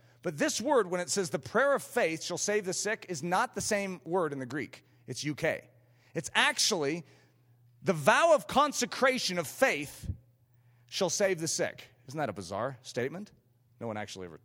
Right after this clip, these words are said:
told me that. <clears throat> And so as I was studying that just this morning, that fifteen-minute period, God was hallmarking something to me. And that there is something that God is interested in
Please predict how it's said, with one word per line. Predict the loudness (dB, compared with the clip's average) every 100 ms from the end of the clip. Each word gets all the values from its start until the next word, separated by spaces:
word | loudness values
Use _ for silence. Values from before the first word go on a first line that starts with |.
| _
told | -12 -10
me | -14
that. | -18 -18 -6 -2 -2 -4 -12
<clears throat> | _ _ _ _ -20 _ _ _ -2
And | 0 0
so | 0 2 2
as | 2
I | 0
was | 0
studying | 0 2 2 0 0
that | -2
just | -2 -8
this | -6 -2
morning, | -2 -2
that | -4 -6
fifteen-minute | -8 -4 -4 -4 -6
period, | -6 -4 -6 -12 -20 _ _ _ _ _ _ _ 0
God | 2 2
was | 0
hallmarking | -2 0 -2 -4 -8
something | -8 -8 -10 -16
to | -12 -12
me. | -14 -20 _ _ _ _ _ -8
And | -4
that | 2
there | 2 2
is | 0
something | 2 4 4 2 -2 -2 -2 -8 -12 _ _ -8
that | -2
God | 2 4 2
is | 0
interested | -2 -2 0 -2 -2 -2
in | -2 -2